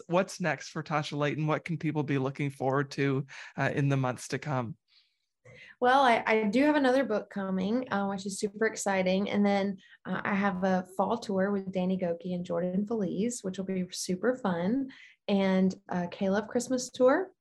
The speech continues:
Speaker 1: Yeah.
Speaker 2: Um, I have a Christmas album coming out, and so I'm so stoked about Christmas. I love Christmas. And,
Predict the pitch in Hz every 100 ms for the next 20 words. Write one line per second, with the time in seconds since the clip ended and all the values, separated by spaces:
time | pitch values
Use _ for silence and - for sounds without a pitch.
0 | _ - - 190 185 185 180 185 - -
1 | _ - 208 208 208 214 214 214 220 214
2 | 220 208 220 214 208 202 208 214 - 190
3 | 185 185 - - - 220 214 208 208 208
4 | 208 - 196 202 208 - 185 180 170 -
5 | 254 262 277 277 269 190 185 175 269 269
6 | 262 254 - - - - 220 214 214 208
7 | 202